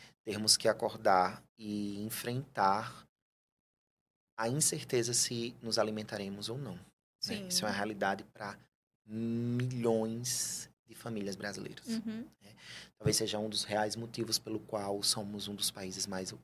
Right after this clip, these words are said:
Speaker 1: país mais ansioso do mundo.
Speaker 2: Uhum.
Speaker 1: Porque foge a, a conduta da sobrevivência humana, né? Você não sabe se você tem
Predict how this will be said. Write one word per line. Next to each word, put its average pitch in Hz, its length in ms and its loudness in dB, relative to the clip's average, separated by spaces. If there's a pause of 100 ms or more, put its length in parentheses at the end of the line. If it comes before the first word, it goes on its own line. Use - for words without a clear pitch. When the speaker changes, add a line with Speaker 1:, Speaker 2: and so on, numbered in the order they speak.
(160)
Speaker 1:
país 101 220 -8
mais 95 160 -2
ansioso 95 380 0
do 107 60 -2
mundo. 104 340 -4
Speaker 2:
Uhum. 208 640 -4
Speaker 1:
Porque - 540 -8
foge 117 920 8 (180)
a, 104 300 4 (280)
a 113 120 -10
conduta 139 960 0 (580)
da 117 140 4
sobrevivência 127 720 4
humana, 107 480 0
né? 101 220 -10 (460)
Você - 160 2
não 113 120 -2
sabe 98 600 6 (120)
se - 160 -6
você 98 400 2 (340)
tem 123 280 -2